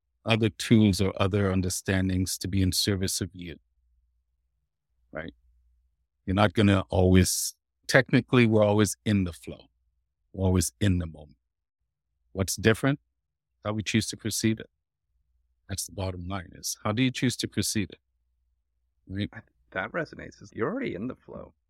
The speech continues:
Speaker 1: You're already in the flow.
Speaker 2: Pull up Anchor if you want.
Speaker 1: Mm-hmm. Or jump in the pool, even go further in the deep end.
Speaker 2: Yeah.
Speaker 1: And either, either way, you are in the flow. Just, you cannot help but not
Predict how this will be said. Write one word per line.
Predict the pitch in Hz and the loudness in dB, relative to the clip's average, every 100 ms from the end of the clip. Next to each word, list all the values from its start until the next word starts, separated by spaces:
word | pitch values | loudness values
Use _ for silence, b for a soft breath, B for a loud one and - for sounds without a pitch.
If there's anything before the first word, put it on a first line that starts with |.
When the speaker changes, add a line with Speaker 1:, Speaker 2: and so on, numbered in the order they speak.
| - | 0
Speaker 1:
You're | 104 | 4
already | 127 143 | 6 6
in | 156 | 4
the | |
flow. | 135 85 80 _ _ _ _ _ - | 0 -8 -14 _ _ _ _ _ -16
Speaker 2:
Pull | 120 | -14
up | 127 | -12
Anchor | 104 104 - 87 | -14 -16 -16 -20
if | 82 | -20
you | 87 | -20
want. | 87 _ _ - | -20 _ _ -14
Speaker 1:
Mm-hmm. | 98 131 135 _ _ _ _ _ _ _ _ _ _ _ _ _ _ - | -10 -10 -12 _ _ _ _ _ _ _ _ _ _ _ _ _ _ 0
Or | 117 135 147 | 6 8 8
jump | 98 117 117 | 6 6 6
in | 127 123 | 6 6
the | 113 | 4
pool, | - 127 120 | 2 4 4
even | 117 123 120 - _ _ 117 _ - | 4 4 0 -2 _ _ -20 _ -2
go | 113 | 0
further | 110 131 123 123 110 | 2 4 6 4 2
in | 123 | 2
the | 110 | 2
deep | 92 104 147 | 4 2 2
end. | 107 73 - _ _ _ | 0 -6 -10 _ _ _
Speaker 2:
Yeah. | 87 - _ _ _ _ | -20 -20 _ _ _ _
Speaker 1:
And | 85 87 85 | -20 -16 -10
either, | 95 87 92 _ _ - | -10 -10 -18 _ _ 4
either | 120 151 | 6 8
way, | 117 131 | 6 6
you | 127 107 107 - | 6 4 0 0
are | 113 143 - | 0 0 -4
in | 110 110 | -8 -6
the | 104 | -8
flow. | - 123 131 _ _ _ _ _ - | -12 -14 -14 _ _ _ _ _ 0
Just, | 117 - - | 0 0 -6
you | 123 | -8
cannot | - 156 139 131 - | 2 4 6 6 2
help | 135 131 | -4 -2
but | 110 | -4
not | 98 95 127 | -2 -4 -4